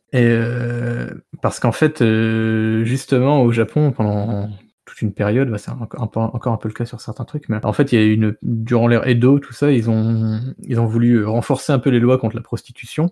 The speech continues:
Et donc, du coup, ce qui s'est passé, c'est qu'il y a des bains publics qui se sont mis à, à s'ouvrir, qui étaient réservés à une clientèle masculine, et dans lesquels les, euh,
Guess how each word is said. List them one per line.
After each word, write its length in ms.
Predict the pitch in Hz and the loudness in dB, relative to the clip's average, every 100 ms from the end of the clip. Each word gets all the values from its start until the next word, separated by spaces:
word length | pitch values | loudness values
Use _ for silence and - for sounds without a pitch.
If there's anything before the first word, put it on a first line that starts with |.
| - | 0
Et 80 | |
donc, 160 | 117 110 | 2 2
du 120 | 113 | 0
coup, 220 | 117 175 | -2 0
ce 140 | 170 - | 0 -4
qui 160 | - | -10
s'est 160 | 120 - | -8 -8
passé, 240 | - - | -6 -4
c'est 180 | 175 120 | -2 -2
qu'il 140 | - 120 | 0 0
y 20 | |
a 40 | |
des 160 | 110 123 | 0 -6
bains 260 | 123 170 | 0 2
publics 420 | - 120 123 139 - | 2 0 2 2 0
qui 220 | - 117 | -6 -6
se 100 | - | -2
sont 140 | 113 | 0
mis 240 | 110 131 113 | 2 2 2
à, 260 | 107 - - - - - | 0 -8 -12 -16 -16 -8
à 100 | 101 | -8
s'ouvrir, 580 | - 110 110 143 170 - - | -4 -2 2 2 0 -6 -16
qui 100 | - | -10
étaient 160 | 113 127 | 0 4
réservés 600 | 127 120 117 113 127 123 | 4 4 2 4 4 4
à 20 | |
une 140 | 104 | 4
clientèle 380 | - 117 110 113 | -2 -2 0 0
masculine, 760 | 107 101 - 113 131 139 107 117 | 0 -2 -6 -2 0 0 -2 -6
et 80 | 117 | -4
dans 80 | 107 | -4
lesquels 400 | 113 - 135 117 | -2 2 4 4
les, 320 | 110 117 113 | 4 6 4
euh, 680 | 101 101 104 110 117 123 - | 2 -4 -8 -10 -12 -14 -16